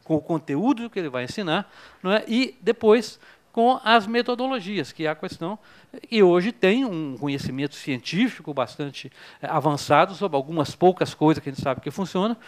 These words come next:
e que poderiam ser objeto de isso, né? Quer dizer, o que que, o que que requer isso?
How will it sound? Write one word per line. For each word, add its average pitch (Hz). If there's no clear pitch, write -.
e 180
que -
poderiam 208
ser 240
objeto 196
de 180
isso, 143
né? 143
Quer 160
dizer, 135
o 185
que 285
que, -
o 185
que 247
que 233
requer 185
isso? -